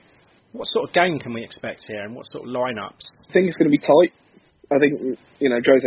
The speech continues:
Speaker 2: Mourinho pretty much has to go for the F A Cup, 'cause Spurs have been awful in the Premier League, and it's, it's their only chance of winning a trophy. I can't envisage them getting to the Champions League final again.
Speaker 1: Mm-hmm.
Speaker 2: Um, but, but equally, we're in a good position now. We're a good, we're, you know, I'd say we're pretty safe. Uh,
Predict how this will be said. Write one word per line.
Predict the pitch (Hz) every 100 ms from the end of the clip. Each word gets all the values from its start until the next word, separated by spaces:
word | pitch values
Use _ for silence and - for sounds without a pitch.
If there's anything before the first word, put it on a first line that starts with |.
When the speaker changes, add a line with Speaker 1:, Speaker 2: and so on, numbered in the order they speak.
| 117
Speaker 2:
Mourinho | 123 123 117 117
pretty | 113 120
much | 104
has | 135 120
to | 123
go | 131 123
for | 120
the | 120 -
F |
A | 120
Cup, | 135 139 _ _ -
'cause | 135 - -
Spurs | - 123
have | 120
been | 123
awful | 127 131 127
in | 120
the | 120
Premier | 120 117 117
League, | 127 123
and | 127
it's, | - - -
it's | 127
their | 127 131
only | 127 123
chance | - 123 120 120
of |
winning | 123 120
a | 123
trophy. | 135 123 - 113
I | -
can't | - 127 131
envisage | 127 120 120 -
them | 123 123 _ _ -
getting | 104 117
to |
the | 117
Champions | 123 113 117 110
League | 110
final | - 113 117
again. | 120 123 135 _ _ _
Speaker 1:
Mm-hmm. | 107 113 117
Speaker 2:
Um, | 151 151 156 -
but, | 180 170 -
but | -
equally, | 214 - 208 208
we're | 202 190
in |
a | 175
good | -
position | 190 190 - 123
now. | 131 170
We're | 147 143
a |
good, | 156 151 -
we're, | 147 147 147 143 _ _ -
you | 165
know, | 131
I'd | 135
say | 143
we're | 139
pretty | 143 143
safe. | 147 156 - - _ _ _ _ _ 139
Uh, | 139 135 135